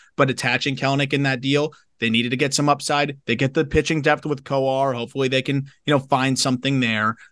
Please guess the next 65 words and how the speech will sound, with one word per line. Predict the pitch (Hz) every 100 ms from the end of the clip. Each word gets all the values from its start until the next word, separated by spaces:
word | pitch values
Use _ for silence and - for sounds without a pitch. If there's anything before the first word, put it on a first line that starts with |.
| -
Uh, | 113
but | 120
on | 123 123
top | 143 139
of | 123
that, | 110 -
they | 117
get | 120 104 - - _
a | 151
high | 175 180
upside | 170 - 151
arm | 139 143 135
in | 113
Phillips, | 139 120 -
who |
could | 117 127
be, | 120 113 107
you | 123
know, | 107
could | -
be | 131
a | 120
really | 117 113
exciting | 110 - 113 113 107 - _ -
piece | 175 139 - - - _ -
as | 127
he | 127
gets | 120 120
healthy | 143 143 139 117
and | -
should | 135
be | 127
ready | 120 120
to | 110
go | 117 113
at | 107
the |
start | - 110 104
of |
the | 101
season, | - 131 113 101 - - -
uh, | 98 101
with | 113
electric | 117 107 101 -
stuff. | - 110 95 - - -
The | 165
last | 220
thing | 269
I'll | 170
say | 156
on | 170
the | 123
deal, | 123 143
though, | 131 110
is | 107 - _ _ _ _ 151
I | 156
do | 139 180
really | 160 139 131
feel | 143
like | 127 117
this | 117 123
is | 110
gonna | 123 107
be | 110
them, | 104 104 101 101